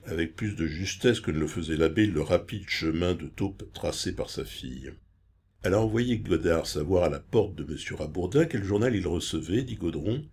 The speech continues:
et je l'ai dit au secrétaire de son éminence, car nous sommes dans un moment où l'Église et le trône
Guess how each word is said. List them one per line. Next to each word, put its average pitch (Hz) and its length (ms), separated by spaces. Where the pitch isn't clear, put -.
et 104 160
je 92 140
l'ai 90 180
dit 151 320
au 101 120
secrétaire 120 500
de 110 80
son 95 220
éminence, 78 680
car 82 300
nous 76 180
sommes 87 380
dans 73 260
un 76 60
moment 90 540
où 82 100
l'Église 92 640
et 160 80
le 104 180
trône 82 520